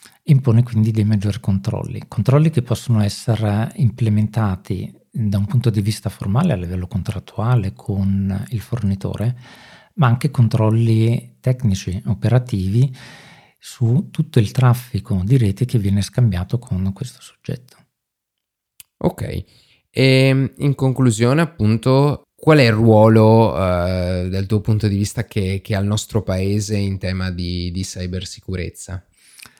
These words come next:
Speaker 1: Allora, l'Italia sta, eh, muovendosi, eh, dico anche per fortuna, con un'agenzia dedicata e anche il piano di resilienza, il P N R R, ha stanziato diversi miliardi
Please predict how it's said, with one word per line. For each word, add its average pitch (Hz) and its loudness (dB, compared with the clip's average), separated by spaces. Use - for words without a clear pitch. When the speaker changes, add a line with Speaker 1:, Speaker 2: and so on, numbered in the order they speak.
Speaker 1:
Allora, 127 4
l'Italia 160 2
sta, 110 -2
eh, - -8
muovendosi, 131 4
eh, 156 0
dico 104 -6
anche 98 -4
per 123 -4
fortuna, 139 0
con 113 2
un'agenzia 104 0
dedicata 104 -4
e 117 2
anche 120 2
il 104 -2
piano 113 2
di 107 -2
resilienza, 104 -6
il - -20
P 101 -4
N 104 -2
R 101 0
R, 113 0
ha 104 -2
stanziato 104 -2
diversi 113 0
miliardi 104 -2